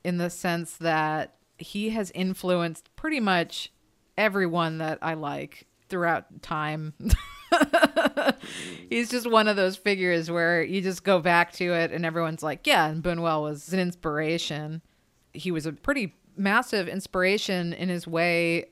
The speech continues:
to the sixties because of the fact that he inspired a ton of people who were in music, in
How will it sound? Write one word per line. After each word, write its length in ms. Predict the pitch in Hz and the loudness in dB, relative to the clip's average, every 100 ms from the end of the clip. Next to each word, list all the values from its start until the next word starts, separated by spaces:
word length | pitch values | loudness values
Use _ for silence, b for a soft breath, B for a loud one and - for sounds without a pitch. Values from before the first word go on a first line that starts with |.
| - _ | -16 _
to 160 | 202 | -6
the 140 | 165 175 | -6 -8
sixties 760 | - 339 - - 180 160 151 | -6 -8 -8 -4 -2 -2 -4
because 480 | - 180 - 196 202 | -10 -12 -4 -2 -2
of 100 | 190 | -6
the 60 | 170 | -4
fact 360 | 185 165 - | -2 -2 -2
that 120 | 151 | -8
he 140 | 165 170 | -6 -6
inspired 640 | 151 - 151 151 156 160 | -6 -6 -2 -2 -2 -6
a 100 | - | -10
ton 220 | - 165 | -8 -8
of 120 | 151 | -10
people 360 | - 165 160 151 | -8 -8 -6 -6
who 180 | 131 156 | -4 -6
were 380 | 143 147 147 147 | -6 -8 -8 -8
in 520 | 156 156 151 156 160 b b | -8 -6 -6 -8 -10 b b
music, 960 | - 143 170 185 190 208 196 196 - - | -18 -6 -2 0 2 2 2 0 -4 -8
in 560 | 160 156 151 147 147 | -4 -2 -4 -6 -8